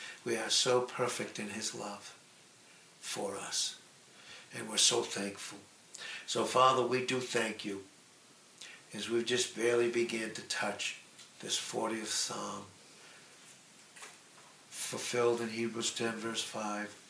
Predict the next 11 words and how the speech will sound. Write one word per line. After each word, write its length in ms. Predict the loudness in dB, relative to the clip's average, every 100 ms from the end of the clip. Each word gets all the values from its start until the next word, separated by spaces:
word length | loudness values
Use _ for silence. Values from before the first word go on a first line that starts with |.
| -18 -16 -14
fulfilled 560 | -6 -2 4 6 6 4
in 140 | -2 -6 -14 -10
Philippians 680 | 2 4 4 4 2 4 4
two, 380 | 4 4 2 -2 -10 -18 -8
five 680 | 0 6 6 6 2 -4 -10 -16 -20 -10
through 340 | -2 2 6 6
eleven. 380 | 6 2 -2 -8 -14 -20 -20 -20 -20 -20 -20 -20 -20 -20 -20 -18 -18 -18 -20 -20 -20 -20 -20 -20 -20 -20 0 0 2
We're 100 | 0
so 240 | 0 0
thankful, 480 | -2 -2 -4 -4 -8 -6
God. 260 | -6 -6